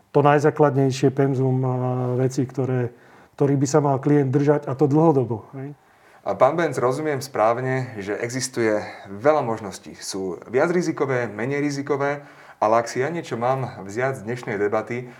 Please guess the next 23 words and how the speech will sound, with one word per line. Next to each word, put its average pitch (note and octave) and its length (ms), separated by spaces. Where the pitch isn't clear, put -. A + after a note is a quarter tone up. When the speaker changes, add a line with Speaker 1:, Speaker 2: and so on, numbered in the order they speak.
Speaker 2:
tak F#2 160
je A2+ 80
to A2+ 80
informácia, B2 960
že G#2 400
asi - 240
je C3+ 80
veľmi C3+ 160
dôležité A2+ 480
mať G2+ 160
pri G#2 160
sebe G2+ 240
toho G2 240
správneho G2 480
partnera, G2+ 560
ktorý A#2 160
vám B2 160
dokáže A#2+ 320
poradiť G#2 480
presne A#2 320
v - 160
tejto A2+ 160
situácii, A2 720